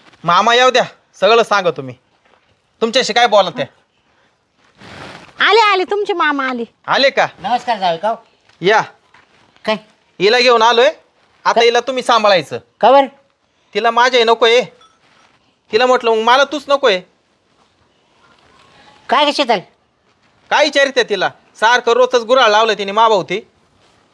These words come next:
Speaker 3: अरे पोरीला आता काय, काय
Speaker 1: काय
Speaker 3: विचार-
Speaker 1: संस्कार लावले का नाही तुम्ही कधी? हा?
Speaker 2: काय चुकलं का तिचं?
Speaker 1: चुकलं का म्हणजे तिला माझ्याही नकोय. ती म्हणती, "तुमच्या हिला बाहेर काढा," म्हणे, "आपण दोघंच राहू," म्हणे.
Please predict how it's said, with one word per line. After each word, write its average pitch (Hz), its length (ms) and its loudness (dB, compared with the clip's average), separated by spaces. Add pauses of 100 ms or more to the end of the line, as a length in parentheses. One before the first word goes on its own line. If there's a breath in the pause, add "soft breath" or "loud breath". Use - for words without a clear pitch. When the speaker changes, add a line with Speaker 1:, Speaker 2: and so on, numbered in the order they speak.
(840)
Speaker 3:
अरे 113 240 -4
पोरीला 117 320 -2
आता 123 100 0
काय, 185 340 0
काय 214 300 -2
Speaker 1:
काय 254 100 2
Speaker 3:
विचार- 277 200 -2
Speaker 1:
संस्कार 240 300 0
लावले 262 280 2
का 285 80 -2
नाही 277 120 2
तुम्ही 196 260 -6
कधी? 180 140 -6 (400)
हा? 254 180 0 (1500)
Speaker 2:
काय 427 140 0
चुकलं 427 380 2
का 427 180 -2
तिचं? 330 220 -6 (340)
Speaker 1:
चुकलं 277 260 0
का 294 120 0
म्हणजे 233 240 2
तिला 254 240 0
माझ्याही 277 360 2
नकोय. 269 240 2
ती 240 160 -6
म्हणती, 254 320 -2
"तुमच्या 262 500 -6
हिला 247 120 2
बाहेर 226 240 2
काढा," 247 260 2
म्हणे, 220 180 -2
"आपण 208 260 0
दोघंच 214 300 2
राहू," 190 160 2
म्हणे. 156 200 -8